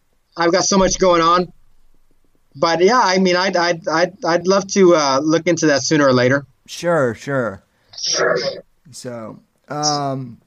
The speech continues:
Speaker 2: and then, uh, last but not least, uh, what are your thoughts on this, uh, whole covid thing and the current state of the, uh, world? So.
Speaker 1: Oh man, <clears throat> like I said, I,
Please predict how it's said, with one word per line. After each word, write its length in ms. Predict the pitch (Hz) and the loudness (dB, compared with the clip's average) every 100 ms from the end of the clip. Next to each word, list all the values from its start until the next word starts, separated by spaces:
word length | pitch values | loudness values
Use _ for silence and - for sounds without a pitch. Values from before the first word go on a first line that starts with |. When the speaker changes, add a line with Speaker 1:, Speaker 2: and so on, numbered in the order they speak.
| _ - _ _ _ _ | _ -20 _ _ _ _
Speaker 2:
and 220 | 165 165 165 | -8 -6 -4
then, 500 | 165 160 160 156 - - _ _ _ _ - | -2 -4 -6 -12 -18 -20 _ _ _ _ -12
uh, 420 | 156 143 131 127 | -8 -6 -4 -4
last 280 | 135 170 156 | -2 -2 -4
but 100 | 151 | -10
not 220 | 135 127 143 | -16 -12 -10
least, 440 | 156 147 139 143 | -8 -8 -10 -10
uh, 320 | 135 131 127 | -6 -4 -6
what 240 | 123 160 170 | -6 -10 -8
are 40 | |
your 120 | 165 | -12
thoughts 460 | 135 160 156 156 147 | -8 -6 -6 -6 -10
on 180 | 143 143 | -12 -10
this, 260 | 143 - | -14 -12
uh, 260 | 139 123 120 | -8 -8 -8
whole 680 | 127 135 135 135 131 127 117 _ - | -8 -8 -8 -10 -10 -14 -18 _ -18
covid 460 | 151 156 139 117 | -8 -8 -8 -12
thing 280 | 117 110 110 | -12 -12 -10
and 100 | 113 | -12
the 60 | 110 | -12
current 380 | 131 123 - - | -12 -12 -14 -20
state 320 | - 127 123 | -14 -12 -12
of 80 | 117 | -12
the, 280 | 113 113 110 | -12 -10 -10
uh, 400 | 104 101 92 98 _ _ _ _ | -10 -10 -14 -16 _ _ _ _
world? 720 | - 123 135 117 - - _ _ _ _ _ _ _ _ _ _ _ _ | -16 -10 -8 -8 -12 -18 _ _ _ _ _ _ _ _ _ _ _ _
So. 460 | - _ - - - _ - | -20 _ -20 -20 -20 _ 0
Speaker 1:
Oh 220 | 180 196 175 | 4 6 6
man, 300 | 175 175 170 | 4 2 -2
<clears throat> 1120 | - 226 233 262 170 - _ _ _ _ _ 165 | -2 0 2 0 -2 -4 _ _ _ _ _ -2
like 140 | 180 | 0
I 40 | |
said, 200 | 180 208 | 2 2
I, 160 | 208 | 2